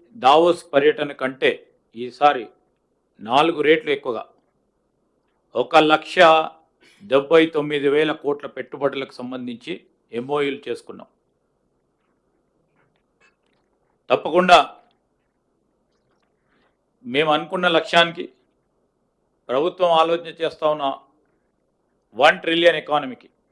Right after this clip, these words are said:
మొదట అడుగులు వేసినాం. ఇది గొప్ప విజయం మేము ఇప్పుడు అనుకోవటం లేదు.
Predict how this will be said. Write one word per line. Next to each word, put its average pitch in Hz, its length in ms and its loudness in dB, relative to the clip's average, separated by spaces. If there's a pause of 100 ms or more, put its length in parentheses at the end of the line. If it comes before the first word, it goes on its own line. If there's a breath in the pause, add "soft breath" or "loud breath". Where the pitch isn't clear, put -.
(800)
మొదట 160 380 -4
అడుగులు 143 320 -2
వేసినాం. 113 300 -8 (2250)
ఇది 180 180 2 (480)
గొప్ప 147 320 2
విజయం 170 340 0
మేము 160 160 -2
ఇప్పుడు 151 200 -4
అనుకోవటం 135 480 -8
లేదు. 110 140 -10